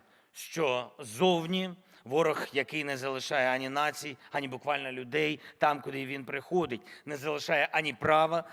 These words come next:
на розмови, ані можливостей обирати, як жити людям. Життя він не залишає. Погляньте,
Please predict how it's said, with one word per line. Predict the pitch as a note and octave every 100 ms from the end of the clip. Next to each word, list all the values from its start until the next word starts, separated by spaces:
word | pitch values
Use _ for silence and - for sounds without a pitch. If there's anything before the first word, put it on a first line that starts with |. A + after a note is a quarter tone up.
| -
на | C3 D#3
розмови, | E3 D#3 C#3 D3+ D3+ D#3
ані | C3 B2
можливостей | B2+ A2+ D#3 E3 D#3 E3 - -
обирати, | F3 E3+ E3 D#3+ D#3+ F3 D#3
як | A#2+ C3+ C#3 - - -
жити | C3 B2+ F3+ C#3 E3+
людям. | G3 F#3 A#2+ F2 - - -
Життя | A2 D3+ A#2+ C#3+ C#3+ C#3+ -
він | C3 C#3+ C#3
не | D#3+ G#3+
залишає. | D3+ D3 C#3 - A#2 G2 - _ _ _ _ _
Погляньте, | D#3+ D3 F3 E3+ C3 -